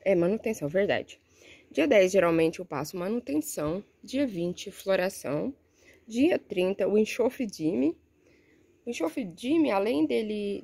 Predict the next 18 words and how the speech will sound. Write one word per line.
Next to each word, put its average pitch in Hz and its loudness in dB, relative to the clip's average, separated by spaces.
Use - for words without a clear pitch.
dele 202 -2
funcionar 202 -6
como 294 -2
adubo, 196 -2
gente, 175 -2
ele 254 2
ainda, 277 4
é, 226 2
previne 277 4
ácaro, 185 0
é, 190 6
pulgão, 202 4
cochonilha, 220 0
sabe? 226 -2
Ele 226 2
é 247 4
um 294 4
repelente. 294 2